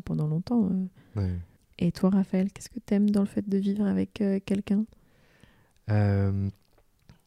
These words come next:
Speaker 2: bah, déjà, ça, tout ce dont on vient parl-, de, vient de parler, de genre, euh, apprendre à connaître l'autre, euh, très proche, quoi, très dans,
Speaker 1: Hmm.
Speaker 2: microscopique un peu, euh, euh,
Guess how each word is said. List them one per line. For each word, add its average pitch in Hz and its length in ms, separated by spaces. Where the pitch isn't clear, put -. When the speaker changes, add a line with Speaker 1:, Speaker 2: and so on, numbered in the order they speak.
Speaker 2:
bah, 95 280
déjà, 101 380
ça, 110 340
tout - 180
ce - 160
dont 101 240
on 101 80
vient 98 180
parl-, 95 360
de, 98 100
vient 98 260
de 98 60
parler, 98 380
de 95 160
genre, 92 260
euh, 87 240
apprendre 101 420
à 95 40
connaître 98 440
l'autre, 104 320
euh, 90 500
très - 240
proche, - 400
quoi, 113 200
très 101 480
dans, 98 340
Speaker 1:
Hmm. 98 300
Speaker 2:
microscopique - 880
un 104 120
peu, 117 300
euh, 98 100
euh, 110 40